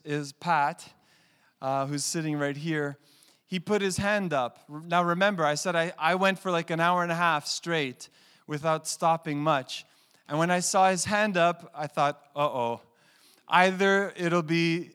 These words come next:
he disagrees with something or the complete opposite." But I respect what, whatever our board says. So we, we take it as everyone has a voice at the table.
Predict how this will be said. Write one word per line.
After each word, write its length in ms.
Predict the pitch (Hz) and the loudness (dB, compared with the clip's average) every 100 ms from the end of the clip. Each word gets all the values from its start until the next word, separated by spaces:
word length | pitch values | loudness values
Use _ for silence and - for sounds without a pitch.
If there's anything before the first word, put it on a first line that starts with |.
| - | -10
he 160 | 180 | -6
disagrees 720 | 160 185 190 180 165 202 202 | -2 -2 -2 -2 0 0 0
with 160 | 208 214 | -2 -2
something 720 | - 226 233 208 247 254 240 _ _ _ _ | 0 0 0 -2 -4 -4 -8 _ _ _ _
or 400 | - 185 202 220 | -2 4 6 6
the 140 | 214 175 | 2 -2
complete 420 | 190 175 185 175 | -6 -8 -6 -2
opposite." 560 | 165 170 165 143 131 123 | 2 0 -2 -8 -8 -2
But 140 | 160 | 2
I 80 | 170 | 4
respect 800 | 175 170 - - 185 147 - 170 - | 4 -2 -4 2 2 2 -6 -20 -10
what, 340 | 156 165 131 | -6 -6 -6
whatever 440 | 156 156 175 185 | -4 0 0 0
our 100 | 156 | 0
board 320 | 139 151 156 147 | 0 -2 -6 -4
says. 420 | 180 175 127 - | 0 0 0 -6
So 240 | - - | -14 -8
we, 200 | 143 160 | -6 -6
we 240 | 175 156 160 | -6 -6 -6
take 340 | 175 170 180 | -4 -6 -4
it 140 | 165 | -4
as 160 | 143 139 | -4 -2
everyone 400 | 143 165 170 165 | -2 -2 -4 -2
has 240 | 156 156 | -4 -4
a 80 | 147 | -4
voice 340 | 139 156 165 156 | -6 -6 -4 -6
at 140 | 135 | -10
the 60 | 131 | -10
table. 460 | 175 185 156 123 | -6 -6 -6 -10